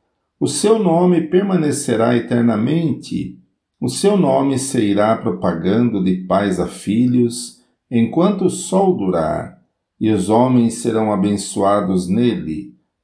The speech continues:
Todas as nações lhe chamarão bem-aventurado. Bendito seja o Senhor Deus, o Deus de Israel, que só ele faz maravilhas.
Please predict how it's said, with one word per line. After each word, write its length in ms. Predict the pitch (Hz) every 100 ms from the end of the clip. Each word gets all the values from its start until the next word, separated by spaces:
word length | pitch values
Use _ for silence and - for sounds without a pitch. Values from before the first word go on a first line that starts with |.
| _
Todas 400 | 202 240 202 151
as 160 | 139
nações 640 | 127 110 - - 120 127 123
lhe 120 | 113
chamarão 800 | - - 107 101 98 113 113 95
bem-aventurado. 1300 | 123 185 160 92 95 90 87 78 76 73 78 80 - _ _ _ _ _
Bendito 540 | 117 131 139 226 -
seja 460 | 185 - 165 165 147
o 40 |
Senhor 480 | 127 - 117 110 95
Deus, 680 | 87 85 80 80 80 - -
o 140 | - 101
Deus 400 | 90 135 170 117
de 80 | 92
Israel, 840 | 80 - 80 80 78 78 76 - _ _ _ _
que 120 | -
só 320 | 104 - 156 151
ele 300 | 147 156 143
faz 420 | - 139 139 120
maravilhas. 1120 | 113 98 92 90 90 87 87 87 - -